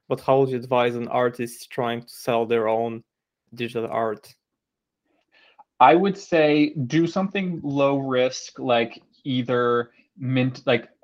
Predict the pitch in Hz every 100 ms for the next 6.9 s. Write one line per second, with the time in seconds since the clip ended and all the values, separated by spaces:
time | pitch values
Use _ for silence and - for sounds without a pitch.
0 | - - 127 - - 127 127 135 127 120
1 | - 127 117 120 117 117 120 113 113 117
2 | 117 139 135 143 139 127 113 - 117 117
3 | 113 - 120 120 117 117 113 110 110 113
4 | 117 123 123 123 123 120 117 113 - _
5 | 120 113 117 120 120 - - - - 107
6 | 110 117 120 - 110 110 110 160